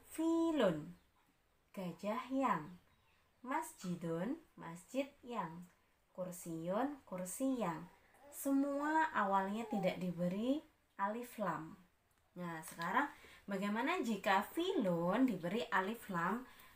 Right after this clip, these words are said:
atau menjadi makrifah? Dari awalnya filun menjadi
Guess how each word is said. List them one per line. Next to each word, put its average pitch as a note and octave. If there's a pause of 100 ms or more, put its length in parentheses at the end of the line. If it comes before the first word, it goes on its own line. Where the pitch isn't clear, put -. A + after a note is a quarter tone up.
atau F#3+
menjadi G3+
makrifah? C4 (2500)
Dari G#3+
awalnya D4
filun C4 (240)
menjadi F#3